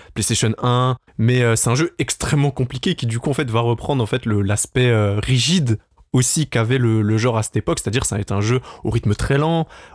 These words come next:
aux énigmes qui sont, mais, <laughs> extrêmement compliquées, euh, mais qui, du coup, va, euh, se reposer sur une direction artistique absolument folle. Euh, la musique me reste en tête. Les personnages sont absolument, euh,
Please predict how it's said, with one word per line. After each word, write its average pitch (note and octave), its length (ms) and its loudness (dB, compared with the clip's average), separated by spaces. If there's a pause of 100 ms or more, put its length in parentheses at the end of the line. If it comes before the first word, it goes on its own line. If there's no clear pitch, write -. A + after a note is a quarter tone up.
aux B2+ 100 4
énigmes B2+ 560 2
qui - 200 -4
sont, C3+ 240 0
mais, G#2 280 2 (580)
<laughs> - 520 -6
extrêmement E3 840 2
compliquées, D#3+ 760 0 (680)
euh, A#2+ 840 2 (100)
mais C3 140 0
qui, C#3 140 -4
du C3+ 100 0
coup, F#3 180 -2
va, C#3 240 2
euh, A#2+ 320 2
se - 140 -4
reposer A#2+ 340 2
sur A#2 220 -2
une G#2 260 0
direction A2+ 380 -2
artistique - 380 -4
absolument A2+ 440 0
folle. B2+ 380 2 (380)
Euh, G#2 460 2
la G#2 120 2
musique A#2+ 380 2
me A#2 100 4
reste A2 220 0
en G#2+ 80 -2
tête. - 460 -4 (240)
Les G#2+ 100 -2
personnages B2 480 -2
sont G#2 340 -2 (100)
absolument, A#2+ 680 2
euh, G#2 360 0